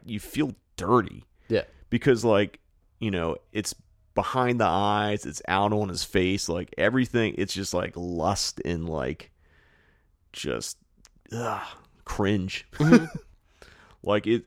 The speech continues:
Speaker 1: it's just, it's very uncomfortable. The way he, like, positions himself, body language, and, like, getting
Speaker 2: Yeah.
Speaker 1: into her personal space, it's like, holy shit, dude. Like, I feel like you would get slapped by most people.
Speaker 2: Mm-hmm.
Speaker 1: It's because she's, like, in a weird, like,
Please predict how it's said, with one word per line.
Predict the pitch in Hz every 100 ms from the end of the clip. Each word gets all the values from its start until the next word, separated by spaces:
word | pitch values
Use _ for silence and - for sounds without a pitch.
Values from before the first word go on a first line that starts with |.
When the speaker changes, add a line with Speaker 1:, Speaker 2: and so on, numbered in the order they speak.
| -
Speaker 1:
it's | 123
just, | - 123 110 -
it's | 117 101
very | 107 123 147
uncomfortable. | 117 107 123 123 - 98
The | 123
way | 117 123 165
he, | 143 147 -
like, | - 101 90
positions | 101 98 113 - 131
himself, | 120 127 - 123 -
body | 87 92 107
language, | 110 107 107 110 107
and, | - 82
like, | 71 - _ _
getting | - 101 98
Speaker 2:
Yeah. |
Speaker 1:
into | 101 104
her | 92
personal | - 101 104 95
space, | 85 - 87 95
it's | - 87
like, | 90 90 - - - _
holy | - 151 107 -
shit, | - - 131 -
dude. | - - - - _ _ _ -
Like, | 101 98 -
I | 107
feel | - 139
like | 127 107
you | 107
would | 98
get | -
slapped | - - - 101 117 -
by | 80 80
most | 78 87 123 -
people. | - - 67 - - 135
Speaker 2:
Mm-hmm. | 160 165 180 - - -
Speaker 1:
It's | 95
because | - - 123 110
she's, | 113 90
like, | 101 87
in | 90
a | 80
weird, | 95 92 90 90
like, | 101 71 82 -